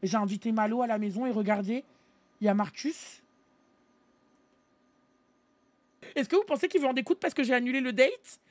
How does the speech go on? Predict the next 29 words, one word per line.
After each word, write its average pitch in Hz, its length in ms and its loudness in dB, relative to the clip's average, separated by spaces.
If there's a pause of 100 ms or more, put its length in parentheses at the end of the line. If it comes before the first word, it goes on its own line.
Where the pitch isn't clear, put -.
(240)
Non, 254 100 0
mais 254 100 -2
il 240 120 -2
me 240 80 2
fait, 254 180 -4
il 240 100 0
me 233 80 0
fait 240 140 -2
très 339 160 0
peur, 339 240 2
Marcus. - 420 -4
Arrête, 254 360 0
Marcus, 302 400 -2
s'il - 160 -10
te 269 100 0
plaît. 277 340 -4 (380)
Je 233 120 0
suis, - 180 -4
j'ai, 220 100 2 (120)
je 247 160 0
suis - 140 -4
un 262 100 -2
peu 349 120 2
paniquée, 359 420 2
Marcus. 311 420 -4
S'il 254 160 -8
te 311 80 0
plaît, 359 180 2
laisse-moi. 349 540 2